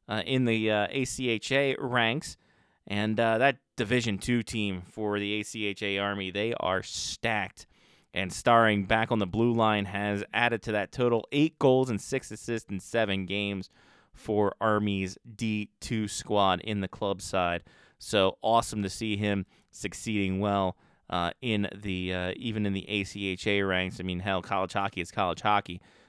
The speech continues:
So why wouldn't you be proud of doing that, especially when you are then learning to also serve your country as well? That's a hell of a thing, uh, for sure. And Birch Gorman,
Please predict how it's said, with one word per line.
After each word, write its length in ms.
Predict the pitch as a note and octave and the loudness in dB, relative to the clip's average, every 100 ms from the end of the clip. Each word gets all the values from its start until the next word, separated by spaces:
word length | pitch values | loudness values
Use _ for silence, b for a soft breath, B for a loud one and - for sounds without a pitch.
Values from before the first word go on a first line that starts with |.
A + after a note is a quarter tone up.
| _ | _
So 460 | - F#2+ E2+ E2 - | -2 2 4 2 2
why 260 | G#2 G2 | 2 4
wouldn't 340 | F#2+ G#2+ G#2 F#2+ | 4 0 0 0
you 240 | F2+ F2 - | -2 -4 -6
be 180 | F#2+ F2+ | -6 -6
proud 380 | - G#2 F2+ F2+ | -2 2 2 2
of 220 | F2 F2 | -4 -2
doing 240 | F#2+ F2+ | -2 0
that, 180 | F#2 F2+ | 0 -2
especially 460 | F2 - F#2+ F#2 F2+ | -4 -6 -4 -4 -2
when 220 | F2+ F#2 | -2 -2
you 200 | F#2 F2+ | -2 -2
are 180 | F2+ F2+ | -2 -2
then 360 | G2 F#2+ F#2 b b b - | -2 -2 -2 b b b -8
learning 460 | A2+ B2+ C#3+ C#3+ | 4 6 8 6
to 160 | C3 C#3 | 4 4
also 380 | C3 C3 - C3 | 6 6 6 4
serve 280 | - C3+ B2+ | 4 4 4
your 120 | A#2+ | 2
country 420 | C3+ B2 B2 A2+ | 0 0 2 2
as 100 | G#2+ | 2
well? 200 | A2 G#2+ | 4 4
That's 180 | G2+ G2 | 4 0
a 80 | F#2+ | -2
hell 200 | G#2 G2+ | 0 -2
of 80 | |
a 40 | F#2+ | -4
thing, 380 | - G2+ F#2 F2+ b b b - | -4 -4 -4 -8 b b b -10
uh, 160 | F#2 | -8
for 240 | E2+ - G2+ | -6 -2 -2
sure. 400 | - A#2 F#2+ - _ | 0 2 2 -2 _
And 160 | - B2+ | -6 2
Birch 260 | F#3 F#3+ - | 2 2 2
Gorman, 500 | G3+ G#3+ G#3 C#3 | 4 4 4 2